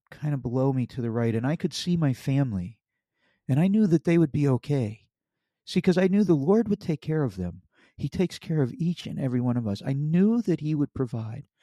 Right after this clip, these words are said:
He would take care of them, and it would be okay if I stayed. And as I was thinking that, one of those beautiful gossamer spires reached out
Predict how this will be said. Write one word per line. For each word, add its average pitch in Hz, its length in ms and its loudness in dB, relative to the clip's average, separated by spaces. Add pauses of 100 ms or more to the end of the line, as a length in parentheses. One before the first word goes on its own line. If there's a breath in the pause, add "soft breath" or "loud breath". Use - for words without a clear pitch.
(220 soft breath)
He 147 140 4
would 139 140 6
take 185 240 0
care 165 200 0
of 135 80 0
them, 123 160 -2
and 117 100 -2
it 131 60 0
would 151 140 0
be 143 180 4
okay 160 380 2
if 151 140 -2
I 127 100 -2
stayed. 120 460 -4 (440 loud breath)
And 139 140 2
as 160 120 0
I 185 80 0
was 175 220 0
thinking 165 380 -2
that, 101 220 -2
one 139 140 -4
of 135 120 -4
those 113 180 0
beautiful 151 480 0
gossamer 131 560 -4
spires 120 640 -4 (1600)
reached 147 360 2
out 120 260 -4